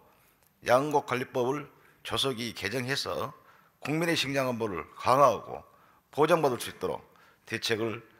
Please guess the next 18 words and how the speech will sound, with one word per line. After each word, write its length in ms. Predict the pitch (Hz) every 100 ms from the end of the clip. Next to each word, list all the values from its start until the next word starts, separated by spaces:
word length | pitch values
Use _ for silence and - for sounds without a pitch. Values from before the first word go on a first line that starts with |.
| _
마련해 360 | 98 117 135 123
줄 140 | 120
것을 380 | 120 123 135 -
도민의 320 | 131 143 135
뜻을 240 | 110 120
담아 240 | 110 107 113
촉구하는 400 | - - 131 139
것으로 500 | 98 - 80 87 131 _ - - -
본 240 | 113 107
건의안을 560 | 95 110 107 101 147 160 - _ _
원안대로 580 | - 110 101 101 92 - -
의결해 280 | 101 104 101
주실 160 | - -
것을 300 | 101 117 127
부탁드립니다. 760 | - 107 104 - 71 76 65 73 - - - - - - - -
보다 220 | 104 113
자세한 320 | 107 110 117
내용은 440 | 110 110 107 131